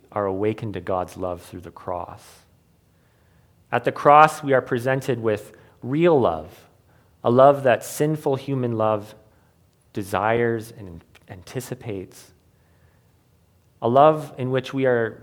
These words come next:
we are wanting to be loved by a gracious God. And the cross shows us that we are loved by a gracious God. And this is because God is love. And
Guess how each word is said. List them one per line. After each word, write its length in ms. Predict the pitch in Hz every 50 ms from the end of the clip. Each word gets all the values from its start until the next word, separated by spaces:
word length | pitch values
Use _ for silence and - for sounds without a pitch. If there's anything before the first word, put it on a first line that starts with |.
| - - -
we 140 | 123 131 135
are 100 | 135 127
wanting 400 | 120 123 131 143 151 156 143 131
to 160 | 127 - 123
be 480 | 117 117 110 104 101 98 98 - 123 - _ _ _ _ _ _
loved 400 | - 117 123 131 139 131 123 113
by 100 | 123 117
a 80 | 110 107
gracious 480 | 110 113 110 107 104 - 110 98 -
God. 460 | - - 95 90 85 82 80 - - _ _ _ _ _ _ _ _ _ _ _ _ _ -
And 100 | 113 120
the 60 | 123
cross 400 | - - - 143 143 147 147 -
shows 440 | - - 151 156 175 185 175 143 127
us 160 | 110 - -
that 120 | 123 117
we 220 | 120 127 135 143 143
are 360 | 143 131 147 180 208 214 214
loved 520 | 180 139 117 107 98 98 95 - - - - -
by 140 | - 110 101
a 100 | 98 98
gracious 560 | 98 104 104 92 92 - - - 85 - -
God. 340 | - - 78 78 73 76 82 82 _ _ _ _ _ _ _ _ _ _ _ _ _ _ _ _ _ _ -
And 100 | 131 139
this 180 | 156 165 165 -
is 120 | 196 165
because 440 | - 214 - - - 123 117 117 120
God 440 | 117 - 107 104 104 107 113 131 -
is 200 | 123 131 127 127
love. 520 | 131 143 156 165 143 110 92 - - - - _ _ _ _ _ _ _ _ _ _ _ _ _ _ _ _ _ _ _ _ _ _ _ _ -
And 100 | 110